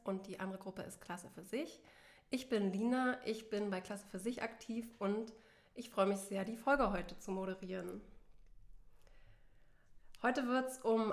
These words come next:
arbeitsrechtliche Organisierung im Tech-Bereich beziehungsweise im I-T-Bereich gehen und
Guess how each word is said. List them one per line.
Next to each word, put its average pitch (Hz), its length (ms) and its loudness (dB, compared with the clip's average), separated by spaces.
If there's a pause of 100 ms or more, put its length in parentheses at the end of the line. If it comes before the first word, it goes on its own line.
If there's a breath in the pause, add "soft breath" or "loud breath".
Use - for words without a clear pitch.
arbeitsrechtliche 240 880 2
Organisierung 240 680 2
im 190 200 0
Tech-Bereich 262 760 0
beziehungsweise 202 400 -4
im 185 80 0
I-T-Bereich 190 760 -2
gehen 196 380 -2 (500)
und 214 460 2